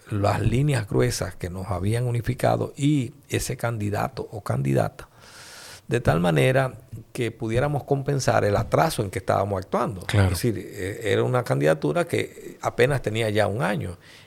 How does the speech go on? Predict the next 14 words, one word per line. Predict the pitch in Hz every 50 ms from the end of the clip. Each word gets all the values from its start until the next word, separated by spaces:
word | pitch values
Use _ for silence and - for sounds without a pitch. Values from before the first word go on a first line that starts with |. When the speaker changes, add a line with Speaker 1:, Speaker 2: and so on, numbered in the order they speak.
| - -
Speaker 1:
y | 110 107
en | 101
el | 95 95
caso | 101 - 107 - - 127
de | 123
la | 123 123
presidencial, | - 123 - 151 151 147 131 - 135 131 123
un | 117 113
año | 113 110 117 113 107
y | 98
cinco | - 117 110 107 - 98
meses. | 82 82 - - - - - - - - - - - - - - - -
Bueno, | - 110 104 98 90 87 87 - - - - - - - - 110 - - - -
eh, | - 170 127 120 117 113 117 117 123 117 -